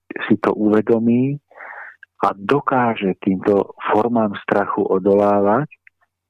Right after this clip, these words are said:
tak bude v tejto dobe najväčšou pomocou pre ľudstvo. Nie ten človek, ktorý bude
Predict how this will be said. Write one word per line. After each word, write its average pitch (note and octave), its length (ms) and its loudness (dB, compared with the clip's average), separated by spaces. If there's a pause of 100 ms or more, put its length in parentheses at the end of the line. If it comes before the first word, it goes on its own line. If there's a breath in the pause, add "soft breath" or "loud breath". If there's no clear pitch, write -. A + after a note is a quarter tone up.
(240)
tak G2 180 -2
bude A2 240 4
v E2+ 160 -10
tejto A#2 400 2
dobe G2+ 560 2 (800)
najväčšou A2+ 880 0 (480)
pomocou G2+ 880 -2 (160)
pre F#2+ 160 0
ľudstvo. F#2 640 -4 (1300)
Nie D#3+ 240 6
ten A2 240 -2
človek, G2+ 400 2
ktorý F#2+ 320 2
bude F2+ 580 2